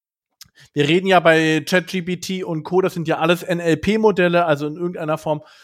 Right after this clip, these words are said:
Sprachmodelle, die in irg-, äh, ähm, Daten dann übertragen. Das kann natürlich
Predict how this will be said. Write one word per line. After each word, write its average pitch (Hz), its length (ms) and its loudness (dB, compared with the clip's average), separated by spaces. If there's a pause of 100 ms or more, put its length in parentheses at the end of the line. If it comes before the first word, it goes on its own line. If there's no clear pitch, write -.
(120)
Sprachmodelle, 175 1200 0
die 156 240 -8
in 156 140 -6
irg-, 165 220 -8 (160)
äh, 151 440 -2
ähm, 147 400 -10
Daten 165 400 0
dann 151 380 -2
übertragen. 160 1400 -2
Das 135 180 -10
kann 143 140 -10
natürlich 127 380 -12